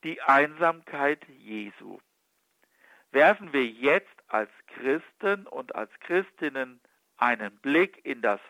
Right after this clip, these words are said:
Neue Testament. Jesus hat oft die Einsamkeit, das Gespräch mit Gott, dem Vater, gesucht.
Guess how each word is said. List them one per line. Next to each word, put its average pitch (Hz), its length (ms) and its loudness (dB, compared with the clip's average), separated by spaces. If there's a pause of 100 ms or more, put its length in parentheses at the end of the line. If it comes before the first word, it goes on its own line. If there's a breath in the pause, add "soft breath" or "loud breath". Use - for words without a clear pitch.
(160)
Neue 135 600 2
Testament. 110 920 -12 (1160 loud breath)
Jesus 262 400 0
hat 214 360 2
oft 240 300 6 (160)
die 147 240 -10
Einsamkeit, 147 1000 0 (540 soft breath)
das 170 220 -2
Gespräch 160 800 0
mit 147 220 -6 (160)
Gott, 185 260 4 (160)
dem 156 180 -2 (160)
Vater, 117 440 0
gesucht. 123 540 -18